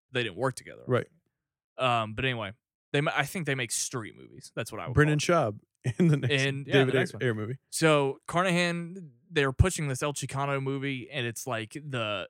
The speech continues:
Speaker 1: it, it's been coined by him as, like, a Latino superhero film, uh, which is cool, but I have no idea when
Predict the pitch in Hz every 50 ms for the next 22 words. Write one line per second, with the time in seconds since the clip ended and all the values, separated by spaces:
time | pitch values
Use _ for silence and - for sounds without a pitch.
0 | _ _ 139 143 - - - - - - - - _ _ _ _ 131 120 - -
1 | - 147 139 127 120 117 120 113 110 127 131 123 117 113 113 110 110 120 110 107
2 | 113 104 101 107 - - 139 131 117 110 - - - 127 - 131 139 143 139 139
3 | 135 127 - 143 135 139 143 139 - _ _ _ _ _ _ _ _ - 123 120
4 | 120 - - - - - - 117 135 156 151 135 120 110 104 110 - - _ _
5 | - 117 107 107 101 - _ _ _ _ _ _ _ _ _ _ _ _ _ _
6 | _ _ - 120 117 120 113 113 113 113 120 120 120 117 117 110 110 110 113 110
7 | 110 110 117 135 _ _ _ _ _ _ _ _ _ _ _ _ 120 117 113 120
8 | 120 120 120 127 131 139 151